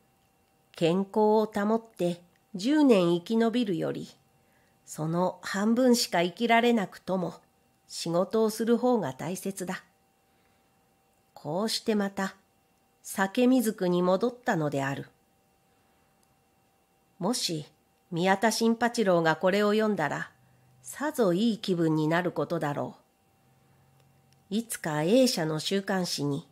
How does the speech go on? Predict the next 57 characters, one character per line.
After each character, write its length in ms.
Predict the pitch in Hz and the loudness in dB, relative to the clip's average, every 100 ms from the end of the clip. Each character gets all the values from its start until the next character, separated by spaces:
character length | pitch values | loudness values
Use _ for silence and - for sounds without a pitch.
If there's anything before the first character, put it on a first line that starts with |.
| _ _ _ _ _ | _ _ _ _ _
私 500 | - 151 196 226 - | -8 -6 -4 -4 -2
の 180 | 262 254 | 2 2
養 260 | 226 226 226 | 4 4 4
生 280 | 226 220 214 | 2 0 0
法 460 | - 202 196 190 _ - | -4 -4 -4 -6 _ -6
と 140 | 247 | -2
い 100 | 240 | 0
う 80 | 247 | 2
の 160 | 240 180 | 4 2
を 100 | 170 | -2
書 80 | 180 | -6
い 80 | |
た 160 | 165 147 | -6 -8
と 120 | 131 | -8
き、 240 | - - - _ _ _ _ _ _ _ _ | -12 -18 -20 _ _ _ _ _ _ _ _
宮 240 | 139 156 190 | -6 -4 -2
田 140 | 214 | 0
新 240 | 202 214 208 | 0 -2 -2
八 300 | 202 208 175 | -2 -2 0
郎 140 | 156 | 2
は 140 | 156 | 2
全 460 | 175 196 - - 285 | 0 -2 -6 -8 -6
く 140 | 285 | -4
信 260 | 262 254 269 | -2 -2 0
じ 140 | 254 | 0
ら 160 | 247 247 | 2 4
れ 100 | 240 | 4
な 140 | 202 | 2
い 80 | 160 | 0
と 180 | 160 156 | -2 -2
い 80 | 151 | 0
う 120 | 151 | -2
筆 280 | - 160 180 | -4 -2 0
振 140 | 180 | 0
り 120 | 175 | -2
で、 220 | 165 170 - _ _ _ _ _ _ _ _ _ _ _ - | -2 -6 -8 _ _ _ _ _ _ _ _ _ _ _ -14
「今 400 | - 254 277 180 | -4 0 0 2
度 160 | 156 | 2
は 180 | 147 151 | 0 -2
不 220 | - 226 | -4 -2
養 300 | 254 330 330 | 0 2 2
生 280 | 254 294 285 | 2 0 0
法 440 | - 269 262 254 | 0 0 2 0
を 120 | 247 - | -2 -6
書 140 | - 262 | -4 -4
い 80 | |
た 180 | - 170 | -2 -6
ら 140 | 147 143 | -4 -4
ど 200 | 156 139 | -4 -4
う 40 | |
だ？」 240 | - 214 _ _ _ _ _ | -6 -10 _ _ _ _ _
と 120 | - 190 | -8 -6
言 100 | 165 | -6
っ 20 | |
て 240 | _ 175 | _ -12
き 140 | 165 - | -12 -20
た。 160 | - | -20